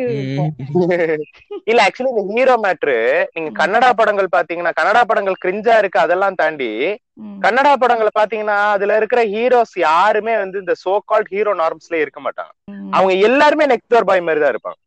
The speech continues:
Speaker 1: ம்.
Speaker 3: எல்லாருமே நம்மள மாதிரி இருப்பானுங்க. So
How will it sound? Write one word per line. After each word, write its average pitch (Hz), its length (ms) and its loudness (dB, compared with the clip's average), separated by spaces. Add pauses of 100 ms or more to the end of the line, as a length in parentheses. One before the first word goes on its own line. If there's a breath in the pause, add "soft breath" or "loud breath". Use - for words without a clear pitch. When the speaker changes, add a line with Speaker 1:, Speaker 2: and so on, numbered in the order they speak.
Speaker 1:
ம். 196 260 -16
Speaker 3:
எல்லாருமே 262 420 2
நம்மள 208 300 0
மாதிரி 208 180 2
இருப்பானுங்க. 156 420 0 (800 soft breath)
So 226 100 2